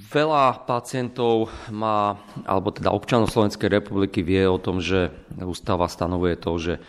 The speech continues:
máme zdravotnú starostlivosť alebo nárok na bezplatnú zdravotnú starostlivosť. Takýto pojem často mýli občanov v tom, že teraz všetko, čo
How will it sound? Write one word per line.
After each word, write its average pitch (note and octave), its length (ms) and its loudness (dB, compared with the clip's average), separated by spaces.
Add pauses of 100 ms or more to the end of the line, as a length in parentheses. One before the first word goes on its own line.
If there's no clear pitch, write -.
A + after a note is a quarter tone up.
(320)
máme F2 320 0
zdravotnú E2+ 480 -4
starostlivosť D#2 720 -4
alebo D#2+ 160 -2
nárok D#2+ 320 -2
na D2 80 -6
bezplatnú D#2 560 -2
zdravotnú D#2+ 400 -4
starostlivosť. D#2+ 800 -4 (480)
Takýto - 400 -4
pojem G#2 480 0
často G#2 320 -6
mýli F#2 320 0
občanov F2+ 560 -4
v - 0 -
tom, F2+ 240 -4
že E2 160 -4
teraz E2+ 480 -4
všetko, - 460 -8 (180)
čo E2 480 -6